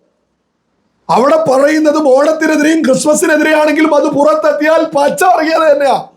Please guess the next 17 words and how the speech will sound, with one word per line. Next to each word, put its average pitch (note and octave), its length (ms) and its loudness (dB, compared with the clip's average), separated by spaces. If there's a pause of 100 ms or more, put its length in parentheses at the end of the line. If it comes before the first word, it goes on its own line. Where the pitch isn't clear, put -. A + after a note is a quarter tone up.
(140)
ഒരു D#4+ 140 2
തർക്കമില്ല D4+ 420 0
അതിന്. F#3+ 200 -2 (1120)
ഇവിടെ C#4+ 340 2
സകല C#4 480 0
ആളുകൾ E4 460 0
മനസ്സിലാക്കണം, D4+ 880 -2 (320)
പൊതുവിദ്യാലയത്തിലെ D4 1160 2
രണ്ട് C#4+ 340 0
അധ്യാപകർ D4+ 960 0 (460)
ഓണം D#4+ 580 2
നടത്തുന്നതിന് D#4 840 0 (340)
എതിരെ, D4 580 0
യഥാർത്ഥത്തിൽ C4+ 520 0
ഓണത്തിനെതിരെ D#4+ 720 0
പോലുമല്ല, D#4+ 540 0 (160)
ഹിന്ദുവിനെതിരെയാണ് D#4+ 1120 0